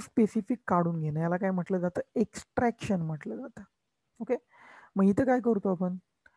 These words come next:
Solvent extraction करतो. म्हणजे काय करतो? तर ऑफकोर्स सॉल्व्हंटनं काय करणार आहे? extraction करणार आहे सॉल्व्हंटच्या मदतीनं.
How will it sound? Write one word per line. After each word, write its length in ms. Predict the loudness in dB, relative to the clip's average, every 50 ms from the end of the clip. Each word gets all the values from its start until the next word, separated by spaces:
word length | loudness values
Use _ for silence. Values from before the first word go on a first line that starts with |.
| _ _ _ _ _ -20 -16 -8 -4
Solvent 460 | -2 -2 0 0 -2 -2 -2 -4 -4
extraction 580 | -6 -8 -8 -8 -8 -8 -8 -6 -8 -10 -10 -8
करतो. 320 | -6 -6 -6 -6 -4 -2 0
म्हणजे 220 | 2 2 4 6
काय 160 | 6 6 6
करतो? 420 | 6 4 2 2 0 -2 -2 -2 -4 -6 -10 -20 -20 -20 _ _ -8
तर 80 | -6
ऑफकोर्स 480 | -6 -6 -8 -6 -6 -4 -4 -4 -4 -2
सॉल्व्हंटनं 520 | 0 0 2 2 2 0 0 -2 -2 -2
काय 160 | -2 -2 -2
करणार 340 | -2 -2 -4 -4 -4 -4 -4
आहे? 100 | -4 -4 -6 -8 _ _ _ _ _ -2 -2
extraction 720 | -2 -2 -4 -8 -2 2 4 4 4 2 -2 -4 -4 -4
करणार 320 | -4 -6 -6 -6 -6 -6 -6
आहे 80 | -6 -4 -2
सॉल्व्हंटच्या 500 | 0 0 2 2 2 0 -2 -2 -4 -4
मदतीनं. 460 | -2 -2 -4 -4 -6 -6 -6 -6 -6